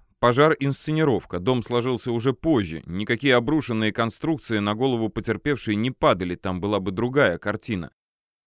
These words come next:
Характер повреждения однозначно прижизненный. Травма, скорее всего, спровоцировала быструю потерю сознания и смерть от внутреннего кровоизлияния. Горохов присвистнул и покачал головой.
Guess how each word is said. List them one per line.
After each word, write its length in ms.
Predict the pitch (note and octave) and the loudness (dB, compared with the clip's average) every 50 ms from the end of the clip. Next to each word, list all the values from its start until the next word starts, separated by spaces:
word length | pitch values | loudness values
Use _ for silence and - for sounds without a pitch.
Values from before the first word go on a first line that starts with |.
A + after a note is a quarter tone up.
| _ _ _ | _ _ _
Характер 460 | _ - B2+ D3+ F#3 F3+ - F#3+ E3 | _ 4 6 6 6 4 2 0 0
повреждения 680 | C3 F3 D#3+ C#3+ D#3 D3+ C#3 C3+ E3+ F#3 D#3+ C#3 A#2+ G#2+ | 2 4 4 6 4 4 4 2 2 2 2 4 4 2
однозначно 540 | G#2+ G2+ A#2+ B2 A#2+ D3 D#3 - - D#3 C#3+ | 2 2 0 -2 0 0 -2 -2 -2 -4 -4
прижизненный. 720 | - D3 D3+ D3+ C#3+ F3 D#3 A#2+ G2 F#2 F2 E2+ E2 D#2+ | 0 0 0 2 2 2 2 2 0 -2 -4 -6 -8 -6
Травма, 420 | - - G2+ C3+ D3 C#3 E3 D#3+ | 0 4 4 4 4 4 0 -2
скорее 320 | - - C3+ A#2 A2 G#2+ | -2 -2 0 0 2 0
всего, 280 | G2 - - G#2+ B2 - | 0 -2 -2 -2 -2 -2
спровоцировала 760 | - - B2 A2+ G#2+ G#2 - - C#3 C3 C3 A#2+ A#2 A2+ G#2+ | -4 -2 -2 0 0 0 0 -2 -2 -2 0 2 2 2 2
быструю 500 | G2 F#2+ B2+ B2 A2 - - G2 F#2+ F2+ | 2 0 -2 -2 -2 -2 -2 -2 -2 0
потерю 380 | - G#2 G2 - G#2+ F#2+ F#2 | 0 -2 -2 -2 -2 -4 -4
сознания 600 | E2 G2+ F#2+ F#2+ G2+ A2+ C3 C#3+ D3 D3+ D3+ C#3 - - _ _ _ _ _ _ _ _ - | -4 -4 -2 -2 0 0 0 0 0 -2 -2 -4 -6 -10 _ _ _ _ _ _ _ _ -6
и 140 | A#2+ D#3+ F3+ | -4 -4 -2
смерть 420 | - - D3 C3+ C#3+ D#3+ D#3+ - | -2 0 0 2 2 2 2 0
от 160 | F3 D3+ - | 0 -2 0
внутреннего 540 | A2 G#2 G#2+ G#2+ F#2+ G2+ G#2 G#2+ A2 G#2 G#2 | -2 -2 -2 -2 -2 -2 -2 -2 0 0 0
кровоизлияния. 960 | G2+ G#2+ G#2 G2 G2+ G#2 G2 F#2+ A2+ A#2+ A2+ G2 F2 E2+ E2 D#2 D2+ C#2 - _ _ _ _ _ _ _ _ _ _ _ _ _ _ _ _ _ _ _ _ _ - | -2 -2 -2 -2 0 -2 -2 0 0 0 0 0 -2 -4 -8 -12 -14 -16 -18 _ _ _ _ _ _ _ _ _ _ _ _ _ _ _ _ _ _ _ _ _ -14
Горохов 540 | - F2+ F#2+ A2 B2+ D#3 D#3 F3+ E3 - - | -6 0 2 4 4 4 2 0 -4 -4 -2
присвистнул 720 | - C3 A2+ - - G#2 G2+ A2 A#2 - D3 C#3+ B2+ A#2 | -2 -2 -2 -2 -2 -4 -4 -4 -4 -4 -4 -4 -2 -4
и 40 | |
покачал 520 | - - F2+ - - G2 - - F2 E2+ F2 | -4 -6 -6 -6 -6 -6 -6 -4 -6 -6 -4
головой. 520 | E2 F#2+ F#2+ G2 G2+ G2+ D#2+ D2+ D#2+ - | -2 -2 0 0 0 0 -2 -6 -12 -16